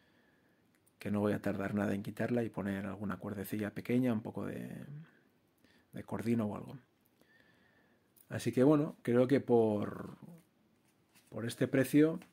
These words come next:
pues creo que es un kit mínimo bastante, bastante bueno. Estoy contento con, con ambas compras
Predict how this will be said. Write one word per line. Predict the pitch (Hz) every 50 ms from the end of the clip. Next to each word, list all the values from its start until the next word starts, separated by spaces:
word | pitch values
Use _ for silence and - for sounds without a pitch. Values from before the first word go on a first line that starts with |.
| _ _ _ _ _ _ _ -
pues | - 107 101 -
creo | - 110 110 113
que | 113 117
es | 107 -
un | 120 117 110
kit | 110 - 123 123 123 - -
mínimo | 131 131 135 131 127 127 123 131 131 139 147 143 127 107 95 - - - - - - - - - - -
bastante, | - 113 104 - - - 110 107 110 110 - 123 120 120 117 110 104 104 107 107 117 - - - - - 151 147 175 180 180 - _ _ -
bastante | - - 110 - - 185 170 113 123
bueno. | 110 110 120 113 107 101 104 _ _ _ _ _ _ _ _ _ _ - - - _ _ _ _ _ _ _ -
Estoy | - - - 131
contento | 131 131 120 - 127 123 120 160 143
con, | - 113 107 101 104 - - 120
con | - - 110 110
ambas | 110 107 104 101 -
compras | - 123 120 123 123 156 170 185 175 - -